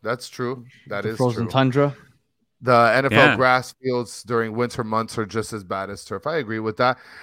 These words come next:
Speaker 1: And somebody else had mentioned something as well, uh, if they put grass,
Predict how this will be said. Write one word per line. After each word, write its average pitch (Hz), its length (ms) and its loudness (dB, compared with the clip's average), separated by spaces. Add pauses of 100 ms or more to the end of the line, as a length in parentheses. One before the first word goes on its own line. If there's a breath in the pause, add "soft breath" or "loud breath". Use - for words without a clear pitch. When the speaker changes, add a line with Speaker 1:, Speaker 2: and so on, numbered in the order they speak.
(100)
Speaker 1:
And 135 120 -4
somebody 180 380 4
else 143 200 4
had 127 180 2
mentioned 120 340 -4
something 120 420 -6
as 107 160 -6
well, 110 460 2 (340 soft breath)
uh, 110 360 2 (300)
if 131 160 -4
they 151 140 -2
put 131 520 -2 (460)
grass, 113 720 0